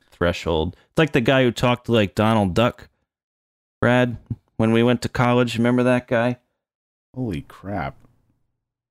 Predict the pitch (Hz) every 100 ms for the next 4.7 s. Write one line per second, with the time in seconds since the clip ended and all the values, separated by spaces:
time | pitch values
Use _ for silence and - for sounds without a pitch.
0 | _ - - 175 160 156 - 131 139 131
1 | 135 135 - _ _ _ _ _ _ _
2 | _ _ _ _ - 127 123 120 120 117
3 | 113 117 123 - 92 90 92 - _ _
4 | 120 113 - 98 95 95